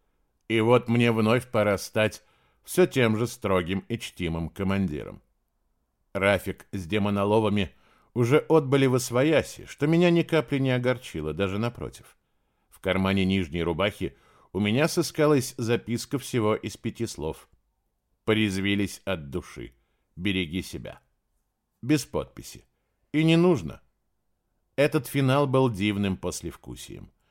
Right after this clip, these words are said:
Недомолвок не осталось, и мы ничего друг другу не должны. Ещё день моя рота будет оказывать помощь городу,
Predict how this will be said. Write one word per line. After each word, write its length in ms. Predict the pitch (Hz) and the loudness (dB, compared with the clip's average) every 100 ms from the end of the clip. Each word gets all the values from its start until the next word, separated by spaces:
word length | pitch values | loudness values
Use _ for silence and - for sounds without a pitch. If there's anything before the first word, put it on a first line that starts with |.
| _ _ | _ _
Недомолвок 760 | - 120 135 139 156 151 143 127 | 0 2 4 4 6 6 4 0
не 120 | 117 | 0
осталось, 680 | 120 110 - 143 165 151 - - | 0 -2 0 2 2 0 -6 -2
и 120 | 123 | 0
мы 160 | 123 | 2
ничего 480 | 123 120 110 104 143 | 2 0 -2 2 2
друг 240 | 156 160 107 | 2 -2 0
другу 460 | 113 113 113 - | 0 2 0 -2
не 220 | 101 101 85 | -4 -4 -2
должны. 560 | 82 80 60 60 53 _ _ _ _ _ _ _ _ - | -2 -4 -8 -16 -18 _ _ _ _ _ _ _ _ -8
Ещё 480 | 104 120 120 - 117 | 0 0 0 -2 -2
день 260 | 92 120 | 2 2
моя 300 | 110 104 101 | 2 2 2
рота 260 | 98 107 104 | 2 0 -2
будет 380 | 92 98 92 - | -2 -2 -2 -6
оказывать 540 | 104 110 95 95 92 | -6 -4 -2 -2 -4
помощь 420 | - 107 95 82 - | -2 -2 0 -4 -4
городу, 480 | 107 92 55 - | -2 -2 -4 -14